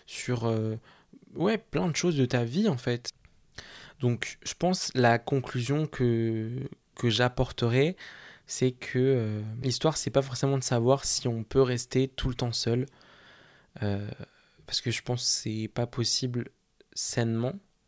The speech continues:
Mais du coup, l'histoire, c'est surtout de savoir équilibrer ces rapports-là. C'est de se demander si on reste avec les gens par besoin, par dépendance,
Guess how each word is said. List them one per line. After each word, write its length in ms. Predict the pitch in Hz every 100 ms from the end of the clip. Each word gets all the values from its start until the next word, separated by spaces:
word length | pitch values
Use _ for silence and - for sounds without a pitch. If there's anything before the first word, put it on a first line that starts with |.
| _
Mais 400 | 131 151 175 - -
du 200 | 120 107
coup, 160 | - 175
l'histoire, 360 | 151 - 147
c'est 160 | - 123
surtout 300 | 117 - 156
de 180 | 127 113
savoir 680 | - 113 107 123 151 156 - -
équilibrer 920 | 127 - - 123 113 117 127 135 143
ces 240 | - - 120
rapports-là. 560 | 113 - 113 113 - - - - - -
C'est 160 | - 127
de 60 |
se 100 | -
demander 720 | 120 120 120 120 123 139 147 156
si 580 | - - - 139 147 - _ _
on 160 | 123 123
reste 320 | 127 135 -
avec 320 | 120 123 -
les 120 | 123
gens 380 | 120 127 131 - - -
par 200 | 120 113
besoin, 600 | 113 123 110 117 123 196 - - _ _ _ _ _ -
par 280 | 117 110
dépendance, 1000 | 110 127 127 135 127 135 180 - - -